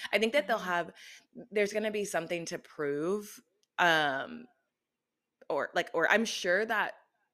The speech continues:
Speaker 1: I mean, we'll see on Saturday, but I'm
Speaker 2: Yeah.
Speaker 1: sure that a lot of people will pick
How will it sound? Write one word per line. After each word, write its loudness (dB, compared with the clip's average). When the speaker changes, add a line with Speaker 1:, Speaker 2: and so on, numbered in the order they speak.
Speaker 1:
I -10
mean, -14
we'll -10
see -6
on -6
Saturday, -4
but -4
I'm 0
Speaker 2:
Yeah. -2
Speaker 1:
sure 0
that 2
a 2
lot -2
of -8
people -6
will -4
pick -8